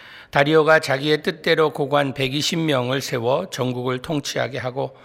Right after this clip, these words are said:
또 그들 위에 총리 셋을 두었으니, 다니엘이 그 중에 하나이라.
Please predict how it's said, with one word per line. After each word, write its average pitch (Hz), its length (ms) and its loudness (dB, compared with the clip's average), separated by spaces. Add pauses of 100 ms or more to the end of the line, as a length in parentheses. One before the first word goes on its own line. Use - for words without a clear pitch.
(440)
또 143 240 4
그들 139 400 -2
위에 139 360 0
총리 147 360 -2
셋을 143 600 -4
두었으니, 127 680 -4 (360)
다니엘이 139 500 2
그 139 160 -8
중에 135 320 -4
하나이라. 123 640 -2